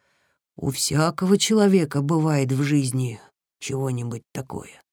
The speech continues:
Вот я знаю, например, случай". "Я беременна", сообщила вдруг Варя. Отчим снял шапку, вытер запотевшую лысину носовым платком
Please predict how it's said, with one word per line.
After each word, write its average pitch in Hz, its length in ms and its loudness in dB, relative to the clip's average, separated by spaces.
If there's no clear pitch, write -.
Вот 156 320 -2
я 165 200 0
знаю, 143 420 2
например, 139 560 0
случай". 143 680 -2
"Я 220 200 2
беременна", 208 720 2
сообщила 156 600 0
вдруг 139 340 -4
Варя. 127 380 -2
Отчим 170 440 2
снял 170 360 0
шапку, 165 640 -2
вытер 196 460 4
запотевшую 185 800 2
лысину 175 440 2
носовым 175 500 2
платком 190 580 0